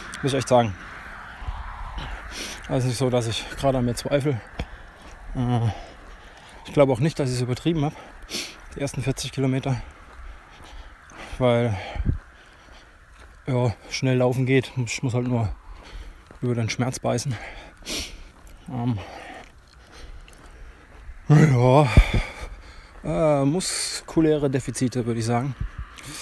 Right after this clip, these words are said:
Ja, kann man dran arbeiten.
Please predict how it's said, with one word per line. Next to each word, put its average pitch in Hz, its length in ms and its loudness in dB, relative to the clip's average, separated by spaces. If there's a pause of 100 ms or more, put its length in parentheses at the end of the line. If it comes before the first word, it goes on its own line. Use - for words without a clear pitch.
(760)
Ja, - 140 2 (600)
kann 139 100 0
man 139 100 2
dran 131 120 0
arbeiten. 127 320 0